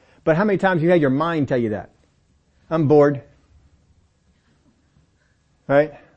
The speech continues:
"I'm bored. What should we do?" "Oh, I'll eat something." That's your mind telling you to eat, not your body. Your body's not saying, "I'm hungry."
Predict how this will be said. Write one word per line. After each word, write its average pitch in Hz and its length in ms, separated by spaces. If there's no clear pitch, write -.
"I'm 165 160
bored. 151 180
What 196 120
should 190 80
we 180 80
do?" 160 180
"Oh, 151 40
I'll 170 300
eat 160 120
something." 98 300
That's 190 180
your 180 100
mind 196 460
telling 139 320
you 127 100
to 120 80
eat, 120 360
not 151 220
your 165 80
body. 147 340
Your 135 100
body's 185 280
not 185 160
saying, 175 200
"I'm 156 100
hungry." 147 360